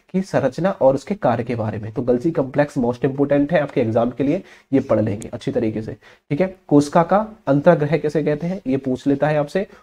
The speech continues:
और कोशिका का अंतर, एक अंतर्ग्रहण होता है, एक होता है बहिर्क्षेपण, बहिर्क्षेपण और अंतर्ग्रहण, ये दो में से एक आ सकता है,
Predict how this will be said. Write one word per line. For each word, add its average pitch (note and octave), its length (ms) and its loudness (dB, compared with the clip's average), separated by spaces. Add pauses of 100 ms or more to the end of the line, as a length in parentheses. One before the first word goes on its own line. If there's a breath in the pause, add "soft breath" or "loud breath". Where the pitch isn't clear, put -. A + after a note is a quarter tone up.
(120)
और D3 220 6 (200)
कोशिका C#3 340 4
का F#3+ 220 0 (680)
अंतर, D3 380 4 (800)
एक F3+ 220 4 (120)
अंतर्ग्रहण C#3 580 4
होता F3 260 4
है, G#3 200 0
एक D3+ 140 0
होता D3 180 0
है G3+ 160 0 (840)
बहिर्क्षेपण, C3 760 2 (440)
बहिर्क्षेपण E3 440 2
और F3 180 0
अंतर्ग्रहण, B2+ 500 0
ये A#2 140 -2
दो D3+ 140 2
में F3+ 80 2
से - 120 -2
एक F3+ 160 0
आ D3+ 80 4
सकता D#3+ 280 -2
है, G#3+ 140 -2